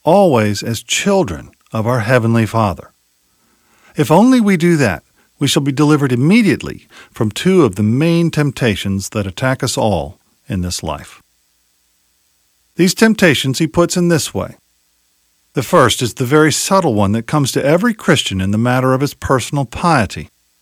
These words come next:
As a Christian, I have my private personal life of devotion. In that connection, our Lord says that the one thing that matters, and the one consideration for me, should always be that God's eye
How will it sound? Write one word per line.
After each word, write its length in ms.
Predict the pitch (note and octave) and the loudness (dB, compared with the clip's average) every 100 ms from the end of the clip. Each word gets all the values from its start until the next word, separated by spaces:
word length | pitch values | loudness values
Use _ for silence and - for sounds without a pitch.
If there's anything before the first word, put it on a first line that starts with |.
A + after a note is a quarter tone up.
| _ _ _ _ _ _ _ - | _ _ _ _ _ _ _ -4
As 160 | C#3+ B2+ | 0 0
a 60 | |
Christian, 460 | - F3 E3 - A#2+ | 0 2 2 0 0
I 100 | B2 | 2
have 240 | B2 B2+ | 2 0
my 160 | B2+ A#2+ | 2 0
private 640 | A2 - E3 D#3+ D3 B2+ | -2 0 2 2 2 -4
personal 580 | - - D#3+ - C#3 A#2+ | -4 -2 0 -2 -4 -2
life 380 | B2 B2+ F#2+ - | 2 2 0 -4
of 120 | G2+ | -4
devotion. 640 | G#2 G2+ A#2+ - - - _ _ _ _ _ _ - - _ _ | -2 2 2 0 -6 -18 _ _ _ _ _ _ -20 -20 _ _
In 140 | C3 C3 | 0 2
that 200 | C3 - | 2 0
connection, 480 | B2 A2 - - | 0 0 0 -2
our 100 | D#3 | 0
Lord 280 | B2 A#2+ A#2 | 2 2 2
says 340 | - A2 A#2+ C#3+ | 0 0 0 -2
that 160 | D3+ | -4
the 80 | B2+ | -2
one 300 | A#2 D#3+ A3+ | 0 2 0
thing 240 | - F#3+ | 0 0
that 100 | F3 | 0
matters, 500 | C3+ A#2+ C#2+ - - - _ - | 0 -2 -4 -10 -20 -20 _ -6
and 160 | A#2+ | -2
the 120 | A2+ A2+ | 0 0
one 480 | A#2 D3+ F#3 G#3+ | 0 0 0 0
consideration 800 | A3+ A3+ G#3+ - F#3 F3+ E3+ E3 | 0 0 0 0 2 2 0 -2
for 140 | D#3 E3 | -4 -2
me, 340 | D#3 F#2+ - _ _ _ _ _ - | -2 -4 -8 _ _ _ _ _ -12
should 240 | - A#2+ | -2 -2
always 440 | - C#3+ F3+ G3 D#3 | 2 2 2 0 -2
be 440 | A#2+ G2+ F2+ G2+ _ _ | 0 0 -2 -8 _ _
that 200 | - F#2+ | -8 -4
God's 380 | C#3 C#3+ F#3 E3+ | 0 2 2 0
eye 480 | C3 A2+ G#2+ G#2+ | 0 2 0 -2